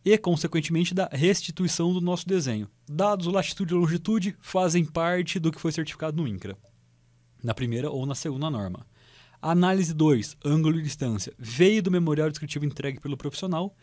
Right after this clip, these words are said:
e análise três de coordenadas, a mesma questão.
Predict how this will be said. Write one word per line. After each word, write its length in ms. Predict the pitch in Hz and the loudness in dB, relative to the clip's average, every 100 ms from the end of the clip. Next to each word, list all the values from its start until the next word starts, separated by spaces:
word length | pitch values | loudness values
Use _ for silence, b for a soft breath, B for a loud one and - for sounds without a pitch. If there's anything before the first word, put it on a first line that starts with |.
| b b b | b b b
e 40 | 226 | 0
análise 360 | 180 156 160 | 2 2 0
três 240 | 160 156 151 | 0 0 0
de 80 | |
coordenadas, 800 | 151 175 170 160 151 160 175 - - | -2 -2 0 0 0 0 -4 -6 -10
a 140 | - 175 | -2 2
mesma 500 | 156 147 151 175 160 _ | 4 4 2 0 -4 _
questão. 520 | 196 185 - 110 | -4 -4 -4 -4